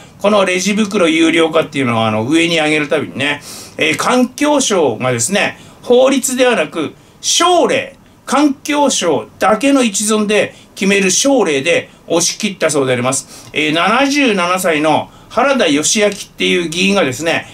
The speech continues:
環境大臣の時にうまくダマぐらがして通したみたいであります。ネットの反応です。しれっと言ってるけど、大問題だろ。これって罰則なかったっけ？絶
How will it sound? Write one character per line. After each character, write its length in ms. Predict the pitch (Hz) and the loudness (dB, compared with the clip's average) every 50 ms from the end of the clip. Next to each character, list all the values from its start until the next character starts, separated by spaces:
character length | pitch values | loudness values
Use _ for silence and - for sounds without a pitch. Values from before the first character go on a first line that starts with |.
| - - - | -20 -18 -8
環 360 | - - 190 196 202 196 190 | -4 -2 0 0 0 -2 -2
境 260 | - 208 196 190 185 | -2 0 2 2 2
大 200 | 185 190 190 185 | 2 2 2 0
臣 180 | 175 170 165 143 | 0 -2 -4 -4
の 60 | 135 | -4
時 200 | - 147 147 156 | -4 -2 -2 0
に 240 | 170 160 135 - - - - - - - | 0 -2 -2 -4 -6 -14 -20 -12 -6 -2
う 120 | 165 196 | 0 2
ま 120 | 233 233 | 2 0
く 160 | 190 175 151 - | 0 -2 -4 0
ダ 140 | - 156 | 0 2
マ 140 | 160 165 170 | 2 2 2
ぐ 100 | 175 190 | 2 2
ら 100 | 196 196 | 0 2
が 120 | 196 202 196 | 0 0 -2
し 100 | - - | -2 -2
て 300 | 175 165 135 - - - - - - - | 0 0 0 0 -4 -8 -20 -20 -8 -2
通 220 | - 180 180 185 | 0 2 2 2
し 100 | 180 - | 0 0
た 120 | 185 175 | 0 0
み 140 | 170 170 170 | 0 -2 -2
た 100 | 165 147 | -2 0
い 100 | 139 127 | 0 0
で 60 | 123 | 0
あ 120 | 110 107 113 | 0 0 0
り 80 | 123 | 0
ま 480 | 131 139 139 139 139 139 139 143 143 139 | 0 0 0 0 0 0 0 0 0 0
す。 240 | - - - - - - - - - - - - - - - - - - - - - - - 156 | 0 -2 -4 -6 -8 -20 -20 -20 -20 -20 -20 -20 -20 -14 -14 -14 -14 -14 -20 -20 -20 -12 -4 -2
ネ 140 | 156 160 | 0 0
ッ 160 | 165 165 - - | 0 0 -2 0
ト 140 | - 190 | 0 0
の 60 | 190 185 | 2 2
反 180 | 170 175 170 | 0 0 0
応 40 | 156 | 0
で 80 | 143 135 | -2 -4
す。 360 | - - - - - - - - | -4 -8 -12 -18 -20 -16 -10 -6
し 200 | - - 214 214 | -2 0 0 0
れ 80 | 254 | 0
っ 40 | 262 | -2
と 80 | - - - - _ - | -4 -8 -20 -20 _ -10
言 100 | 190 - | -10 -8
っ 40 | - | -8
て 120 | - - | -6 -4
る 80 | 143 143 | -2 0
け 80 | 143 | 0
ど、 240 | 139 143 117 - - - - - - - | 2 0 0 0 -2 -8 -20 -20 -14 -6
大 260 | - 107 110 110 113 120 | -4 -2 0 0 0 0
問 200 | 131 135 135 135 | 0 2 2 2
題 180 | 131 139 131 104 | 2 2 0 0
だ 100 | 98 - | -2 -6
ろ。 100 | - - - - - - - - - - | -8 -12 -20 -20 -20 -20 -20 -20 -20 -10
こ 140 | - - 196 | -4 0 0
れ 80 | 220 226 | 0 0
っ 20 | 226 | 0
て 120 | - 214 | 0 0
罰 200 | 196 185 190 185 | 2 2 2 2
則 160 | - 214 226 240 | 2 2 2 2
な 80 | 254 | 2
か 60 | 247 | 2
っ 60 | 226 - | 0 -2
た 100 | - - | -4 -8
っ 40 | |
け？ 200 | - 113 85 - - - - - - | -8 -10 -12 -12 -16 -20 -20 -14 -6
絶 260 | - - 165 147 - | -4 -2 -2 -2 -4